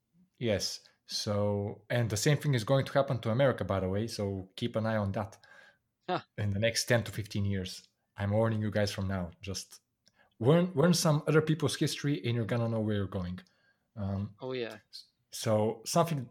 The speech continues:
Speaker 1: else that happened this week was, uh, General Luben Gotsev, who was the architect of this transition. He was
Speaker 2: Mm-hmm.
Speaker 1: a foreign minister in the early nineties,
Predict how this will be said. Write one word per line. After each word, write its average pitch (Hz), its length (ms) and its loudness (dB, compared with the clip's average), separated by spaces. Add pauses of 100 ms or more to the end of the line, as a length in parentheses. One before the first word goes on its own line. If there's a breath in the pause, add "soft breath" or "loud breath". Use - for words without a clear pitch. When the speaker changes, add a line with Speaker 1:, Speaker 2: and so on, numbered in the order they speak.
Speaker 1:
else 160 140 2
that 123 120 -2
happened 123 300 -2
this 127 200 -2
week 151 260 -4
was, - 320 -2 (500)
uh, 113 180 0
General 139 520 2
Luben 120 260 0
Gotsev, 113 300 0
who - 140 -6
was 110 160 2
the 104 140 2
architect 120 480 0
of 92 120 -6
this 95 160 -4
transition. 95 600 -4 (400)
He - 160 -6
was 113 260 0
Speaker 2:
Mm-hmm. 110 140 2
Speaker 1:
a - 40 0
foreign 117 380 2
minister 110 440 0
in 101 120 0
the 101 80 -2
early 95 160 0
nineties, 98 540 -4